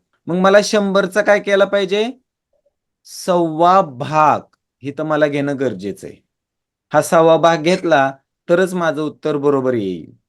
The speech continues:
मग हे उदाहरण मी सोडवणार कसं? कट लगेच वापरायचं नाही. जी बेसिक मेथड आहे, ती बेसिक मेथड आपण अगोदर इथे पाहूयात. सव्वा तीनशे आहे, तर मी इथे काय करणार?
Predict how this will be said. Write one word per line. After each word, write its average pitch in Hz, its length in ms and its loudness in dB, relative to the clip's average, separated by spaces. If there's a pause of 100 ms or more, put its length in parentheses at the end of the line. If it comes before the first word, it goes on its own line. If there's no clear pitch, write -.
(540)
मग 170 80 -2
हे 196 120 2
उदाहरण 208 360 2
मी 220 120 -2
सोडवणार 196 540 0
कसं? 175 420 -6 (360)
कट 170 160 -4
लगेच 170 240 -2
वापरायचं 165 520 -2
नाही. 147 220 -8 (840)
जी 135 80 -4
बेसिक 156 420 -4
मेथड 165 360 0
आहे, 170 180 4
ती 180 240 -6
बेसिक 175 480 0
मेथड 180 300 0
आपण 170 360 2 (160)
अगोदर 151 340 0
इथे 139 180 -2
पाहूयात. 120 440 0 (420)
सव्वा 190 360 2
तीनशे 190 680 -4
आहे, 151 480 0 (400)
तर 175 100 -8
मी 196 180 -4
इथे 190 180 -4
काय 196 160 4
करणार? 185 500 -4